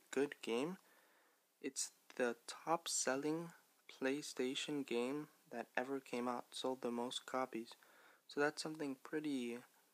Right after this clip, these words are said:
um, memorable about this game. That's a very great accolade. So as you can see, the game is running again. Let me press X or start so I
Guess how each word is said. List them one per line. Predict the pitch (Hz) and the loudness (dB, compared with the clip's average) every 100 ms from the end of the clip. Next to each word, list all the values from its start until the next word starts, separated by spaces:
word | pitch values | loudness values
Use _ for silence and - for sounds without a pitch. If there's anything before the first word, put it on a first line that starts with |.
| _ _ _ _ _ 135 | _ _ _ _ _ -2
um, | 120 117 120 123 _ - - - | 0 -2 -6 -12 _ -20 -20 -4
memorable | 123 123 127 127 123 131 - - | 2 4 4 2 2 0 -4 -10
about | 127 127 120 | -4 -2 -2
this | 123 - - | -6 -10 -6
game. | 123 131 131 | -4 -4 -4
That's | 120 - | -4 -4
a | |
very | 117 120 135 131 123 | -2 0 2 -2 -4
great | 120 123 - - | -4 -4 -4 -2
accolade. | 123 - 117 123 - - - - - _ - | -2 0 -4 -4 -6 -16 -20 -20 -20 _ -6
So | - | -2
as | 127 | -2
you | 135 | -2
can | 135 131 | -4 -4
see, | - 180 | -2 -2
the | 175 151 | -2 -6
game | 139 139 151 151 _ | -2 -2 -2 -4 _
is | 127 123 120 | -8 -6 -2
running | 117 120 139 156 165 - - _ _ - | 0 2 0 -4 -8 -14 -20 _ _ -12
again. | 113 123 131 160 170 - - | -10 -6 -4 -6 -10 -18 -14
Let | 131 | -12
me | 127 - | -10 -10
press | 123 - - - - | -8 -8 -10 -8 -2
X | 139 - - | -2 -2 -8
or | |
start | - - - 143 147 | -8 -8 -6 -6 -6
so | - | -8
I | 120 | -6